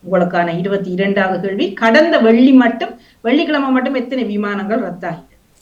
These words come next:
கடந்த வெள்ளிக்கிழமை மட்டுமே இரண்டாயிரம், இரண்டாயிரத்தி ஐந்நூறு, மூவாயிரம் விமானங்கள் ரத்தாகின.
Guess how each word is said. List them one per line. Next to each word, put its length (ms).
கடந்த 280
வெள்ளிக்கிழமை 500
மட்டுமே 440
இரண்டாயிரம், 720
இரண்டாயிரத்தி 560
ஐந்நூறு, 440
மூவாயிரம் 680
விமானங்கள் 720
ரத்தாகின. 140